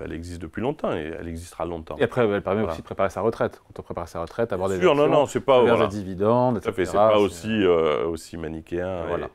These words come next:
Speaker 1: et, et basique que ça. Mais sa motivation à elle, agrégée à celle de milliers d'autres gens, a fait, pour finir, qu'une marque créée par des consommateurs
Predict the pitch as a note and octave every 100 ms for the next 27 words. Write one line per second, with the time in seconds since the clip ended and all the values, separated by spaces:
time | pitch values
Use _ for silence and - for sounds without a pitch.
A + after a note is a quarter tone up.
0 | _ - F2+ F#2+ G2+ G2+ F2+ D2 - -
1 | G#2 A#2+ D3 A#2 A2+ A2 B2+ C3+ A#2+ G#2+
2 | G#2 D#2 - E3 G#3+ A#3 B3+ _ - -
3 | _ - D3 D3 D3+ C3+ C#3+ A#2 - B2
4 | A2 F#2+ G2 A#2+ A2+ A#2+ F#2+ F2+ - E2
5 | F#2 D#3+ A#3+ - - C#3+ - G2+ E3+ -
6 | _ _ _ - - - E2 G2+ F3+ -
7 | G2 F2 F2+ F2 A2 C#3 - A2 - G#2+
8 | E2 - B2+ C3 E2+ - D#2+